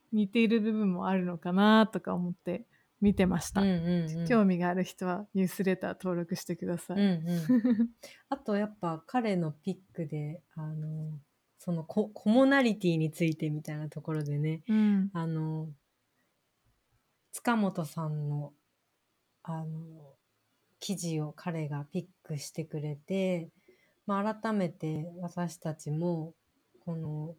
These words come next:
Speaker 2: パブリックスペースにおける公共性とか、ここで言うコモナリティってなんだっけみたいなものを改めていろいろな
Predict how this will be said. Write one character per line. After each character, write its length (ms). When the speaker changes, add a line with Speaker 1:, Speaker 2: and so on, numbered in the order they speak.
Speaker 2:
パ 100
ブ 100
リ 120
ッ 40
ク 120
ス 200
ペ 160
ー 20
ス 140
に 60
お 60
け 120
る 100
公 220
共 260
性 240
と 160
か、 340
こ 160
こ 120
で 180
言 240
う 80
コ 140
モ 160
ナ 160
リ 120
テ 160
ィ 40
っ 20
て 240
な 220
ん 120
だ 100
っ 80
け 140
み 160
た 180
い 80
な 120
も 180
の 160
を 40
改 360
め 140
て 340
い 80
ろ 140
い 140
ろ 160
な 240